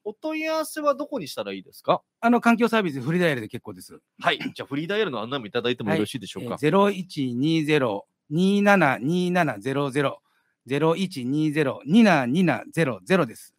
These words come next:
Speaker 1: はい。ぜひ皆さんお問い合わせいただきたいと。
Speaker 2: 朝は八時から、
Speaker 1: はい。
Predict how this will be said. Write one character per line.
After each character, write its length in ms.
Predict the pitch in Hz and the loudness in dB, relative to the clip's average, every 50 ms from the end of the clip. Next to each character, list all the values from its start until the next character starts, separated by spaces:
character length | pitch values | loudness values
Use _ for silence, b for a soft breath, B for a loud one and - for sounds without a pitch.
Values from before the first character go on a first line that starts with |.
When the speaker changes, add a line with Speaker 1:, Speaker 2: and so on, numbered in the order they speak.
| _ | _
Speaker 1:
は 360 | _ - - 113 113 120 123 123 | _ -20 -18 -12 -8 -6 -6 -8
い。 80 | 107 | -8
ぜ 140 | 92 107 101 | -10 -14 -14
ひ 120 | - 95 | -14 -14
皆 160 | 98 95 98 92 | -14 -12 -12 -12
さ 140 | - 95 | -10 -12
ん 60 | 90 87 | -12 -12
お 40 | |
問 160 | - - 98 98 | -10 -8 -6 -6
い 40 | |
合 20 | 95 | -6
わ 60 | 92 | -8
せ 120 | - - | -10 -12
い 40 | 92 | -16
た 120 | - 101 98 | -14 -12 -8
だ 60 | - 214 | -6 -6
き 40 | 208 | -2
た 80 | - 196 | -2 0
い 20 | 165 | 0
と。 0 | |
Speaker 2:
朝 20 | |
は 160 | 143 135 131 - | 0 -2 -2 -4
八 280 | - 147 165 - 214 | -6 -8 -8 -8 -10
時 200 | 196 196 190 156 | -12 -10 -12 -8
か 160 | - 139 127 | -4 -4 0
ら、 260 | 123 139 143 123 98 - | 2 2 2 2 0 -2
Speaker 1:
は 140 | 170 190 165 | -4 -4 -4
い。 120 | 113 _ | -4 _